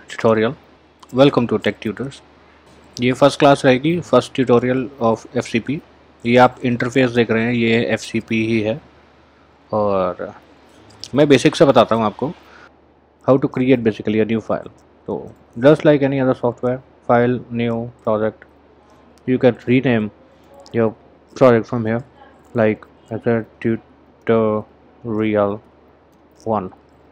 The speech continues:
starting from zero। ये किस type का basically आपको video किस aspect ratio का बनाना है, ये देखिए,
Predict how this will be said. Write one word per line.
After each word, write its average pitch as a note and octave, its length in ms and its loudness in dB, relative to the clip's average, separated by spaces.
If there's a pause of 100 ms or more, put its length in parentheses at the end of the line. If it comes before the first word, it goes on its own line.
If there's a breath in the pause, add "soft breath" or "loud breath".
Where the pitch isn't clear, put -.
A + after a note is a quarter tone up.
(3000)
starting A#2+ 380 0
from A#2+ 180 -2
zero। A2+ 160 0 (1700 soft breath)
ये A#2 400 0 (220)
किस B2 200 0
type A#2+ 240 4
का C3 60 2
basically A#2 580 0 (840)
आपको A#2 260 2 (440)
video A2+ 320 2
किस A#2+ 200 0 (1300 soft breath)
aspect B2 500 0
ratio B2 240 0
का A#2+ 100 2
बनाना A2+ 400 0
है, A2 480 -2 (840)
ये A2+ 140 -2
देखिए, G#2+ 380 -2